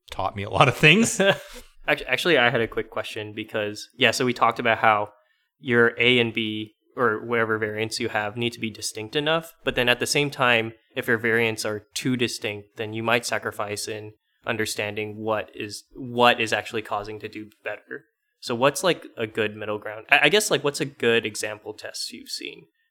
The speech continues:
Speaker 2: maybe, like, in your career of, like, a good A and B that were very distinct enough that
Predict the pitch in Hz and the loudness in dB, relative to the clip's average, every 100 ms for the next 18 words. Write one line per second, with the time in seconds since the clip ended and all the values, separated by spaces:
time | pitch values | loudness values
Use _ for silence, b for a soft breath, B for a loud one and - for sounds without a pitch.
0 | _ - - - - - _ - - - | _ -14 -12 -12 -16 -18 _ -16 -14 -14
1 | - _ _ _ _ _ _ 123 113 107 | -20 _ _ _ _ _ _ -18 -16 -16
2 | 107 - 107 110 - - _ _ _ - | -14 -10 -8 -6 -8 -10 _ _ _ -12
3 | 117 110 107 107 117 104 113 113 107 110 | -8 -6 -4 -2 0 2 2 0 -2 -6
4 | 107 107 110 117 127 120 120 - 110 113 | -4 -4 -2 2 2 2 -4 -4 -4 -6
5 | 107 104 104 - - _ _ - - - | -8 -8 -10 -12 -20 _ _ -12 -10 -10